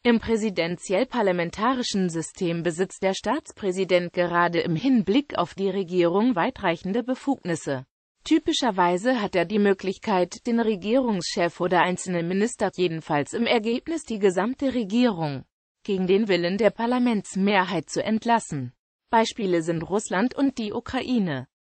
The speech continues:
Im parlamentarisch-präsidentiellen Regierungssystem hat der Präsident dagegen zwar keine Möglichkeit, die Regierung beziehungsweise der Regierungschef zu entlassen. Dies kann, wie im parlamentarischen System, nur die Parlamentsmehrheit.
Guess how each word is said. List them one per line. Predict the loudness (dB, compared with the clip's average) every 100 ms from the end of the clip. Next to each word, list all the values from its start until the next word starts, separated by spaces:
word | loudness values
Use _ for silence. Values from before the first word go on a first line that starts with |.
| _ _
Im | 2 2
parlamentarisch-präsidentiellen | 2 2 0 -2 0 0 0 -6 -4 -4 -2 -2 -2 -2 0 0 0
Regierungssystem | -2 -6 -4 -4 -4 -6 -6 -8 -2 0 0 -2
hat | -2 -2
der |
Präsident | -2 -2 -4 0 0 0 0
dagegen | 0 0 0 -2
zwar | -2 -2
keine | 0 0 2 4
Möglichkeit, | 4 2 -2 -6 -2 0 0 -2 -2
die | 0
Regierung | 2 2 2 0 -2 -4
beziehungsweise | -4 -2 0 0 0 -2 -2 -6 -8 -12 _ _ _
der | 2 2
Regierungschef | 2 0 2 2 2 -2 -2 -2 -2 -4
zu | -4 -4
entlassen. | -4 -4 -6 -8 -10 -10 0
Dies | 2 2
kann, | -2 -4 -4 -4
wie | -4 -2
im | -2 -2
parlamentarischen | -2 -2 -2 -4 0 0 0 -2 -2 -2
System, | -2 -6 -2 0 0 0
nur | 2 2
die | 2
Parlamentsmehrheit. | 0 2 2 2 -2 -4 -6 -2 -2 -2 -4 -6 -10